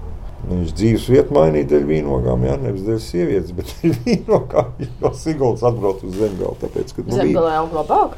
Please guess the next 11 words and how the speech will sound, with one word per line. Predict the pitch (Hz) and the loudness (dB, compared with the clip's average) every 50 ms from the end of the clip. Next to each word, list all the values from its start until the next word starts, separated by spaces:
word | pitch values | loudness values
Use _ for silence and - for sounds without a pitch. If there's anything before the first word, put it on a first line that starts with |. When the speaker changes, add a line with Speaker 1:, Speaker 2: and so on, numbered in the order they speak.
| - - | -12 -8
Speaker 1:
Protams, | - 127 113 117 113 - - 87 - - - - | -2 2 4 4 4 2 0 -6 -6 -6 -4 0
mums | 117 117 113 113 - - | 2 2 2 2 2 2
ir | 113 110 | 4 6
velēna | 123 127 120 123 117 113 113 | 6 6 8 8 6 4 4
karbonāta | - 117 113 107 104 113 110 110 113 113 120 120 | 4 4 4 4 4 2 4 4 4 6 6 8
augsne, | 117 113 110 - - - 98 | 8 8 6 4 -2 -6 -4
mums | 101 101 95 92 - - | -4 -4 -4 -6 -4 -4
ir | 95 92 87 87 | -4 -4 -2 -2
ar | 92 95 87 | -4 -4 -4
vien, | 92 104 101 98 - - - - - - | -4 -4 -6 -6 -8 -10 -14 -14 -14 -6
no | - 117 117 | -2 0 0